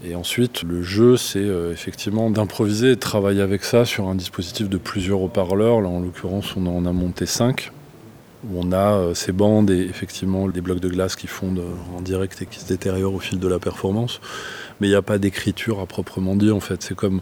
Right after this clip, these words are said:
souvent dans les musiques qu'on pratique, le jeu est quand même de travailler, de recontextualiser ses sons, de travailler sur un volume d'air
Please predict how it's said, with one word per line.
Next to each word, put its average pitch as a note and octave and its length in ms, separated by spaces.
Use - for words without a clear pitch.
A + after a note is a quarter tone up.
souvent G#2+ 460
dans G2 100
les F#2 100
musiques F#2 320
qu'on E2 380
pratique, - 500
le E2+ 140
jeu G2 380
est F2 40
quand F2 200
même F#2+ 200
de F2+ 120
travailler, F2 600
de F#2 80
recontextualiser F2 800
ses E2 160
sons, - 280
de F#2+ 80
travailler E2+ 320
sur - 160
un E2+ 100
volume F2+ 380
d'air G2+ 320